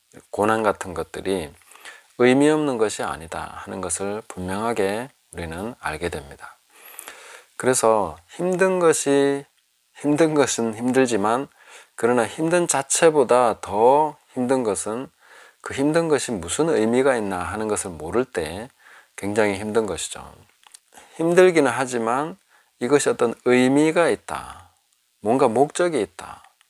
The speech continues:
무엇인가 이걸 통해서 이루어지는 것이 있다, 이것을 우리가 깨닫고 나면 그래도 힘들긴 해도 견딜만 합니다. 적어도 낙심하지는 않게 된다 하는 것을 우리가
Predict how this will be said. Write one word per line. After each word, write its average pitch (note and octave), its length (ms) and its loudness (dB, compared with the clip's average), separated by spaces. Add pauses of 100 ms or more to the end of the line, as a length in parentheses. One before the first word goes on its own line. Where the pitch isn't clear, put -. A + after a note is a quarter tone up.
(440)
무엇인가 D3+ 440 4
이걸 D#3 300 2
통해서 B2 360 -4
이루어지는 A#2+ 640 0
것이 G#2 240 -2
있다, D#2 480 -14
이것을 A#2+ 380 0
우리가 F2 580 -2
깨닫고 A2 380 -4
나면 F2 440 -6 (760)
그래도 B2+ 680 4 (760)
힘들긴 C#3+ 500 2
해도 B2 480 -4 (1080)
견딜만 B2 520 2
합니다. D2+ 420 -18 (500)
적어도 B2+ 560 4
낙심하지는 B2 1120 -4
않게 G2 260 -8
된다 D#2+ 380 -12
하는 G2+ 280 -8
것을 F2+ 240 -4
우리가 F2 560 -6